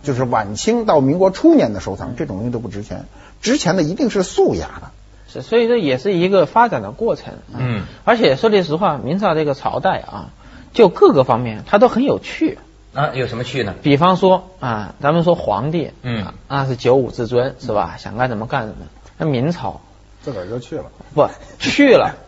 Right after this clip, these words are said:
Speaker 2: 不准去。就皇上说：“我要去一趟江南。”皇上：“大哥，不行。
Speaker 3: <laughs>
Speaker 2: 真不行，就不行。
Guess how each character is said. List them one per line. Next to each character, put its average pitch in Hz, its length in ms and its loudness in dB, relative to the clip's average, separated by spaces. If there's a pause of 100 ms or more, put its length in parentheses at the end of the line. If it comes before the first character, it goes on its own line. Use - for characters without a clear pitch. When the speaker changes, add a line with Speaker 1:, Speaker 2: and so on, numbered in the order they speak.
(380)
Speaker 2:
不 233 120 2
准 - 260 -2
去。 104 280 -10 (180)
就 135 100 -2
皇 127 260 0
上 175 100 2
说 160 160 4
：“我 117 140 2
要 147 140 0
去 - 240 -4
一 160 40 2
趟 123 200 -6
江 151 180 -6
南。” 127 280 -8 (360)
皇 143 120 -6
上 208 180 -6
：“大 196 140 2
哥， 240 100 -2
不 349 120 -4
行。 127 380 -8 (560)
Speaker 3:
<laughs> - 720 -2
Speaker 2:
真 311 260 6
不 277 120 6
行， 95 280 -10 (220)
就 359 320 8
不 170 160 4
行。 110 280 -8